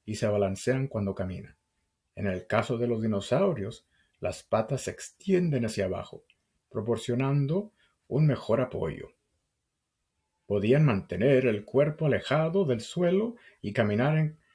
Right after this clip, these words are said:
o correr en exposición erecta con facilidad.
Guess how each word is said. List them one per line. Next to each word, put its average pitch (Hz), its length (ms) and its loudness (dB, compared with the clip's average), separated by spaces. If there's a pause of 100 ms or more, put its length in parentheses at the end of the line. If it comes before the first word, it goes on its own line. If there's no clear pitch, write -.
(340)
o - 160 -6
correr 123 360 2
en 131 100 2
exposición 120 640 -2
erecta 104 440 -2
con 101 220 -4
facilidad. - 560 -6